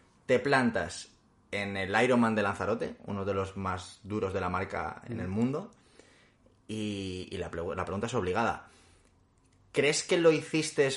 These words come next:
Speaker 1: por un desconocimiento de lo que supone pasar por un sprint, un olímpico, un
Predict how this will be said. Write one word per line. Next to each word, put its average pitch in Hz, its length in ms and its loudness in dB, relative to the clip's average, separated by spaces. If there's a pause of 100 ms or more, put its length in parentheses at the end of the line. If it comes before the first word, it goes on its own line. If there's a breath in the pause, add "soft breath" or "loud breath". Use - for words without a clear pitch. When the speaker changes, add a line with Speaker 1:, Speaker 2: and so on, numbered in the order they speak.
(120)
Speaker 1:
por 127 180 8
un 131 180 4
desconocimiento 123 1120 2
de 113 80 4
lo 113 140 2
que 113 120 -2
supone 117 400 2
pasar 107 360 -2
por 98 120 -2
un 101 100 -2
sprint, 87 460 -8
un 90 140 -6
olímpico, 87 720 -4 (300 loud breath)
un 90 720 -4